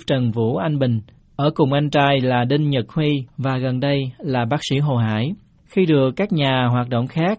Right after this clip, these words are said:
chào đón mãn hạn tù vào sáng ngày mười một tháng mười tại Long An, Kha nói, "Sáu năm qua không bao giờ làm tôi nhục chí, chỉ thay đổi phương pháp thôi, chứ không thay đổi mục tiêu." Theo Facebook của ca sĩ bất đồng chính kiến Nguyễn Tính, nhà hoạt động Trần Thu Nguyệt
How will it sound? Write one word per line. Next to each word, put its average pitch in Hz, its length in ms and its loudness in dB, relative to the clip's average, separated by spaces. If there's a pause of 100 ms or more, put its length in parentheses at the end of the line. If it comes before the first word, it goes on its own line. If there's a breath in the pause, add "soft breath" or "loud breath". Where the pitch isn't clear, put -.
chào 120 220 0
đón 123 320 -2
mãn 143 160 -2
hạn 123 200 -2
tù 117 220 0
vào 113 160 -2
sáng 160 200 -4
ngày 143 120 -2
mười 117 140 0
một 113 140 -4
tháng 170 200 -2
mười 123 180 0
tại 110 140 -2
Long 131 180 -2
An, 131 280 0 (120)
Kha 139 200 -4
nói, 135 360 -2 (340 soft breath)
"Sáu 156 220 -2
năm 151 220 0
qua 131 300 0
không 160 240 -6
bao 139 140 0
giờ 120 280 0
làm 110 280 -2
tôi 139 140 0
nhục 127 240 0
chí, 139 300 0 (200)
chỉ 131 280 0
thay 147 160 2
đổi 120 160 2
phương 139 260 -2
pháp 151 180 -2
thôi, 127 360 0 (180)
chứ 143 200 2
không 143 260 -2
thay 131 140 -4
đổi 113 100 0
mục 135 260 -4
tiêu." 123 240 2 (240)
Theo 143 140 0
Facebook 131 460 -2 (100)
của 139 100 -6
ca 135 180 -2 (100)
sĩ 120 100 0
bất 180 140 -4
đồng 127 180 -2
chính 143 180 -4
kiến 139 320 -2
Nguyễn 123 220 -2
Tính, 160 280 0 (420)
nhà 143 100 2
hoạt 139 180 2
động 135 300 -2
Trần 123 300 0
Thu 165 120 -2
Nguyệt 123 280 0